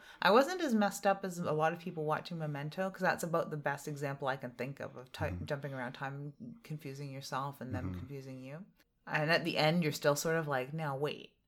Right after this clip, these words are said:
Speaker 1: I need to watch that again."
Speaker 2: Mm-hmm. Memento was heavily prefaced to me before I watched it, so I already knew what was going to be going down for that. So I wa-, I watched that in one sitting. I was like, "Okay, yeah, I understand." But that being said, it was explained to me heavily. This,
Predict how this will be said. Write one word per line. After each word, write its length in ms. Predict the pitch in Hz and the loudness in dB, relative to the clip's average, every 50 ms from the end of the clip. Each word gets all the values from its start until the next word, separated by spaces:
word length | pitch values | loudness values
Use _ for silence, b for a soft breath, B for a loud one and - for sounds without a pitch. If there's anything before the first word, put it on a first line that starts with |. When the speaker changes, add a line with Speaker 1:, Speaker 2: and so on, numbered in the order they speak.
| _ _ _ _ - | _ _ _ _ -4
Speaker 1:
I 60 | 151 | -2
need 120 | 156 156 147 | -2 0 0
to 40 | |
watch 260 | 135 135 107 - - - | 2 0 0 0 -2 -6
that 120 | - - | -10 -8
again." 500 | - 135 143 - 131 113 - 50 - - - | -8 -8 -6 -4 -4 -4 -6 -8 -10 -6 -2
Speaker 2:
Mm-hmm. 280 | 110 104 92 90 90 87 92 - _ _ b b b b b b b | 0 0 0 0 -4 -6 -10 -16 _ _ b b b b b b b
Memento 400 | - 117 127 139 156 170 - 175 | 8 10 12 12 12 12 12 10
was 160 | 143 135 - | 10 10 8
heavily 540 | - - 117 113 110 104 101 95 92 90 - - _ _ _ _ _ | 10 8 8 10 8 6 4 2 0 -2 -6 -8 _ _ _ _ _
prefaced 520 | - - 131 113 - - 95 - - - - | 4 8 8 8 8 6 -2 -4 -4 -6 -2
to 80 | - | -2
me 180 | 101 95 87 85 | 0 0 0 -2
before 340 | 82 90 90 - 107 101 92 | -2 -4 0 2 4 4 4
I 120 | 90 92 | 4 2
watched 400 | 87 87 87 90 95 - - - | 2 0 0 0 -2 -2 0 2
it, 180 | 123 123 120 120 | 2 2 4 6
so 140 | - 117 110 | 8 10 10
I 80 | 110 | 12
already 260 | 107 107 107 101 98 | 12 10 10 8 6
knew 480 | 98 95 95 95 92 92 92 92 90 90 b b b b b b _ _ | 4 4 4 2 0 0 -2 -4 -4 -8 b b b b b b _ _
what 320 | - 113 101 107 101 - - | -2 2 4 4 4 2 0
was 140 | 98 95 95 | -2 -2 0
going 240 | 92 101 95 95 | 0 2 2 2
to 60 | 92 90 | 2 2
be 260 | 87 90 87 87 87 90 | 0 0 0 -2 -4 -2
going 300 | 107 110 104 98 92 87 | 2 2 4 4 4 2
down 240 | 82 82 85 92 95 | 0 -2 -2 -2 0
for 120 | - - 107 | 2 2 2
that. 280 | 104 107 113 113 113 | 4 4 2 2 2
So 180 | - - 101 95 | 0 0 2 2
I 140 | 90 92 98 | 2 2 2
wa-, 160 | 95 98 - | 0 0 2
I 120 | - 101 104 | 2 2 4
watched 260 | 101 98 95 92 - | 4 2 2 0 0
that 60 | 104 92 | -2 -2
in 60 | 92 | -2
one 160 | 92 90 92 | -2 -2 -4
sitting. 200 | - 92 90 90 | -4 -4 -4 -4
I 40 | 90 | -4
was 80 | 85 92 | -4 -4
like, 100 | 90 - | -4 -2
"Okay, 280 | 135 127 - 98 90 87 | -2 -2 -2 -4 -6 -6
yeah, 180 | 87 87 87 87 | -8 -8 -8 -10
I 140 | 90 90 | -10 -10
understand." 460 | 92 87 85 - - - 82 82 85 - b b b b b b | -10 -10 -10 -12 -12 -14 -14 -14 -16 -16 b b b b b b
But 180 | 110 110 92 | 6 6 10
that 180 | 120 117 113 104 | 10 10 10 10
being 180 | 110 110 107 104 | 8 6 6 6
said, 220 | - - 110 104 | 6 4 4 4
it 60 | 98 | 2
was 180 | 85 95 92 90 | 0 -2 -2 -4
explained 320 | 101 - - - 95 87 80 | -4 -8 -6 -6 -6 -4 -4
to 60 | 80 | -6
me 100 | 82 80 | -6 -6
heavily. 400 | - 98 92 82 85 80 80 - B B B B B B | -6 -6 -6 -6 -8 -10 -10 -12 B B B B B B
This, 320 | 120 123 165 190 190 - | 10 12 12 12 10 8